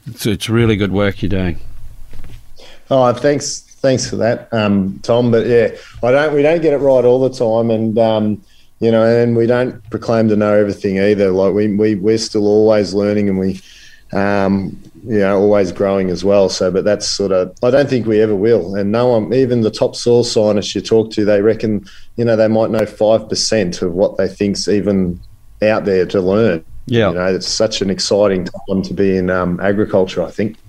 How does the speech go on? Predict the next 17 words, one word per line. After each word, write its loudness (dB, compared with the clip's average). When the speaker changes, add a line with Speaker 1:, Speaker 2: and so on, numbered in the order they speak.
Speaker 1:
Yeah. 0
And, 0
uh, 2
you, 0
you 0
me-, 2
you 2
mentioned 2
no-till 0
a 0
bit -2
before, 0
um, 0
and, 0
you 0
know, 0
obvi-, -2